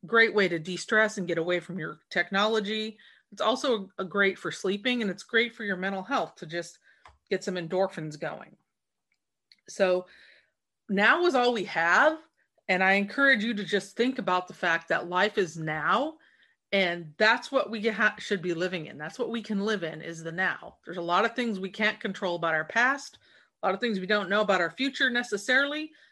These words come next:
but you can focus on now, right now. That's what we have. So I encourage you to figure out how you're gonna juggle and put some fun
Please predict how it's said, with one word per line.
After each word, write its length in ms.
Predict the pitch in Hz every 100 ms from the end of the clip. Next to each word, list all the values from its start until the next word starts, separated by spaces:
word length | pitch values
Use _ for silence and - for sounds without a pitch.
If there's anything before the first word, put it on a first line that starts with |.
| _
but 140 | - -
you 200 | 226 247
can 500 | - 254 269 277 277
focus 420 | - 226 233 -
on 380 | 170 160 156 156
now, 480 | 165 160 139 - 165
right 300 | 175 254 - 190
now. 420 | 190 147 160 - - _ _ 196
That's 400 | 190 220 220 -
what 180 | 214 202
we 120 | 202
have. 340 | 170 - - _ _ _ _ _
So 480 | - 175 170 160 - _ _ 185
I 120 | 180
encourage 580 | 175 165 302 294 247 190
you 300 | 202 196 196
to 560 | - 170 156 151 156 - _ _ _
figure 320 | 262 262 285
out 160 | 269 208
how 320 | 202 220 226
you're 200 | 196 214
gonna 240 | 208 196 160
juggle 640 | - 196 208 233 240 240 _ _ _ _
and 80 | 180
put 180 | 269 269
some 160 | 226 202 - _
fun 500 | 254 208 160 160